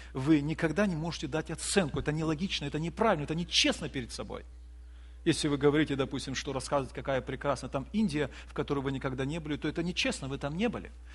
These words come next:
Если вы рассказываете, какое вкусное блюдо, и никогда его не отведав, это нечестно, это неправильно, вы опираетесь на мнение других людей. Насколько честно говорить о Боге, которого вы не знаете?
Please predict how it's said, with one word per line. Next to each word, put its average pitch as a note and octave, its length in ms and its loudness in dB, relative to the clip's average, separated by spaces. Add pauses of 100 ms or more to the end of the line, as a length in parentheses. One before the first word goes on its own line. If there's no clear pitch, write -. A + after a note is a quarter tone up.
(160)
Если D3 220 -2
вы C3 80 0
рассказываете, C#3+ 400 2
какое D3 220 2
вкусное D#3+ 500 0
блюдо, D3+ 380 2
и D3 120 -4
никогда D3 360 4
его C#3 180 2
не C#3+ 140 0
отведав, C#3+ 420 2 (180)
это E3 200 4
нечестно, E3+ 420 0
это D3 160 -4
неправильно, B2 540 4
вы C3+ 160 0 (100)
опираетесь C#3+ 540 2
на D3 80 -2
мнение D3+ 240 -2
других F#3+ 320 -4
людей. A2+ 280 -8 (540)
Насколько D#3 380 0
честно - 440 2
говорить D3 360 2
о C3 80 0
Боге, F3 240 -2
которого B2+ 320 -4
вы C3 80 -2
не C3+ 80 -6
знаете? C3+ 420 -10